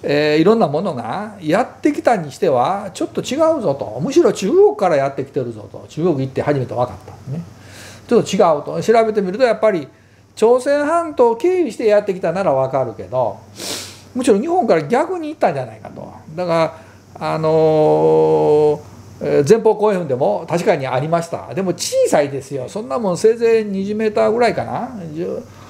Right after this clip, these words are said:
二十メーターぐらいの小さな前方後円墳でね、今はもう、周りの、あの、なんだ、堀はもう埋まってしまってるしね。だからおかしいなということで、今の発想は面白いね。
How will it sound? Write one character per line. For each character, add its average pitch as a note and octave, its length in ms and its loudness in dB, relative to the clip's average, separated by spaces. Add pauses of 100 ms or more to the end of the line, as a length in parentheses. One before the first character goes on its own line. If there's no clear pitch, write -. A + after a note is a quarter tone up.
(240)
二 F3+ 540 -2
十 F3+ 80 -2
メ F#3+ 80 0
ー - 20 2
タ G3+ 60 4
ー G3+ 40 6
ぐ A3+ 60 4
ら C#4+ 140 4
い - 20 0
の D#3+ 120 2
小 C#3+ 220 -2
さ A#3+ 140 2
な E3 220 2
前 D#3+ 140 2
方 D#3+ 160 0
後 D3 200 4
円 C#3 60 -2
墳 B2 120 -6
で A#2 120 -4
ね、 E3 80 -4
今 E3 240 2
は C#3+ 80 2
も C3+ 360 0 (140)
う、 - 20 -20 (160)
周 D3 260 0
り A#2+ 60 -6
の、 A#2+ 320 -4 (240)
あ A#2 180 -12
の、 G#2+ 640 -10 (240)
な A#2+ 100 -2
ん G#2+ 40 0
だ、 A2 60 -2
堀 C#3+ 200 2
は A2+ 100 -4
も A2+ 120 -8
う C#3+ 40 -2
埋 - 40 -2
ま C#3+ 100 4
っ - 80 -6
て C3 60 -4
し C3+ 120 -10
ま B2 100 -6
っ - 40 -8
て - 140 -8
る G#2 100 -10
し G2+ 80 -16
ね。 D#3 260 -8 (1040)
だ G#3 100 0
か G3+ 80 4
ら G3 80 4
お G#3+ 60 4
か A#3+ 180 2
し F#3+ 220 -2
い - 20 -4
な G3+ 300 2
と D#3+ 120 0
い D#3 80 -2
う D#3 40 -6
こ D3+ 120 0
と C#3 140 -2
で、 C3 320 4 (340)
今 B3+ 220 4
の B3+ 120 2
発 A3 280 0
想 A3 160 4
は G3 220 4
面 F3 380 -4
白 C#3+ 200 -2
い B2 40 -8
ね。 A#2+ 320 -12